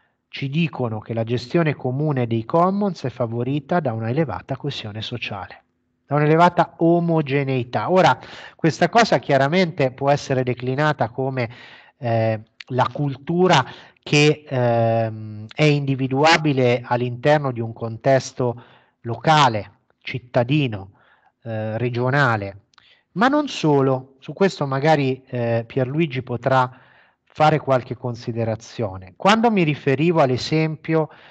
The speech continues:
dei software che sono difesi come risorse comuni, le decisioni di gestione di questi software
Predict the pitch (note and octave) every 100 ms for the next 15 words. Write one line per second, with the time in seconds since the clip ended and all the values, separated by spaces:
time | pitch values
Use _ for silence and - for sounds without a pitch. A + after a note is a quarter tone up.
0 | - _ C3 C#3 - F#3 F#3+ D#3 - -
1 | A2+ G2+ F#2 G2 - _ _ _ _ _
2 | _ - - C3+ - E3+ F#3+ F#3+ F3 D#3
3 | - - C#3+ D3+ C#3+ G#3+ G#3 D#3 - B2+
4 | G#2 - - - - F#3 E3 C3+ A#2+ E3
5 | E3 - C3 - B2+ B2 G#2+ G2+ A#2 E3
6 | - - - - D3 A3 A#3+ G3+ - E3
7 | - G3+ A3 D#3 B2 G#2+ - _ _ _
8 | _ C#3+ B2+ D3 - - C4+ A#3 C#3+ A#2
9 | A#2 B2 - - - G2+ - - D#3 F#3